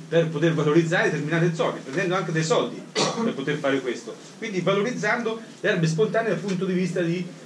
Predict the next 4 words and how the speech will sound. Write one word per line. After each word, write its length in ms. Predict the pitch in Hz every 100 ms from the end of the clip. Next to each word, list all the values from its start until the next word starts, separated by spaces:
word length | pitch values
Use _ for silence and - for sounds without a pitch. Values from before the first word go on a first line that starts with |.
| -
eh, 320 | - 156 156 156
turistico, 680 | 175 160 - - 160 156 - - -
ehm, 840 | 147 151 147 143 139 139 139 135 135
agroturistico. 880 | 165 170 165 160 120 - 127 151